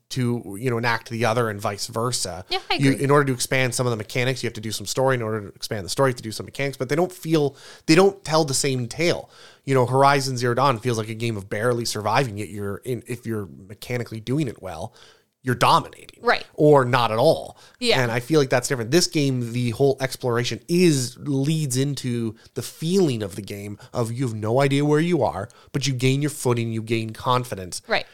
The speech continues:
Speaker 1: And you gain hope that you can get out, and then eventually you do. And that's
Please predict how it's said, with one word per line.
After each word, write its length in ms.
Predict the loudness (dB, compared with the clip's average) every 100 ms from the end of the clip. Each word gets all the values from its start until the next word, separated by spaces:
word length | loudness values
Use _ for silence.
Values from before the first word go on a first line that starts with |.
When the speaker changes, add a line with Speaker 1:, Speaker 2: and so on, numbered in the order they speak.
| _
Speaker 1:
And 140 | 0 0
you 80 | 2
gain 260 | 2 0
hope 360 | 0 2 2 2
that 120 | -6
you 120 | -8
can 220 | -8 -8
get 180 | 0 2
out, 240 | 4 2 -2
and 100 | -8
then 80 | -6
eventually 400 | -6 -6 -6 -8
you 80 | -6
do. 140 | -6
And 100 | -2
that's 180 | -2